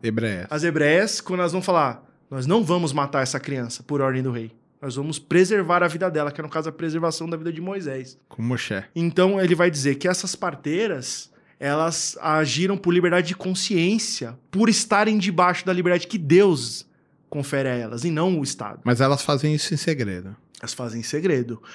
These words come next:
Speaker 2: Mas elas fa-, ela, elas não tão desobedecendo porque é pura revolta. Desobedecendo porque elas têm uma consciência moral que vem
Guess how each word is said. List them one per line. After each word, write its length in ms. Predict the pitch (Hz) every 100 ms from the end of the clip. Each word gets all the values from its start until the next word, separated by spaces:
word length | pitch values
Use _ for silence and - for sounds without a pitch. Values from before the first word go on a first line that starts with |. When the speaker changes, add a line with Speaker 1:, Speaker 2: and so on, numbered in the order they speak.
| -
Speaker 2:
Mas 220 | 143 139
elas 260 | 143 147 143
fa-, 240 | - 143 131
ela, 280 | 135 135 139
elas 240 | 139 135
não 180 | 143 139
tão 280 | 143 220 254
desobedecendo 800 | 156 170 165 160 156 156 147 143
porque 260 | 175 170
é 100 | 151
pura 380 | 143 - 165 160
revolta. 640 | 147 139 143 123 - 113 _ _ _ -
Desobedecendo 460 | 131 135 127 -
porque 200 | - -
elas 200 | 160 147
têm 160 | - 175
uma 140 | 196
consciência 920 | 190 180 - - 175 151 190 285 -
moral 720 | 262 190 131 135 220 165 - _ _ _ _
que 160 | -
vem 540 | 135 117 180 233 143